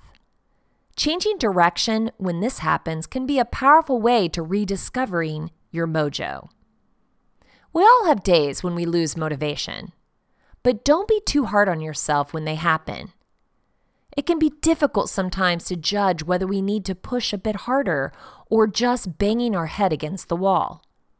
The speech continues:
Check your purpose, your chances of success,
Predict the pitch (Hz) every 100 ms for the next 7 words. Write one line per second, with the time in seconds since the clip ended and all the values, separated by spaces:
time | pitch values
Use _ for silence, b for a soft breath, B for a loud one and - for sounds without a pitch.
0 | _ _ _ _ _ _ _ _ _ _
1 | - 392 - - - 220 190 - - -
2 | - - _ - 220 214 - 277 277 285
3 | 240 220 208 - - - 180 - - -
4 | -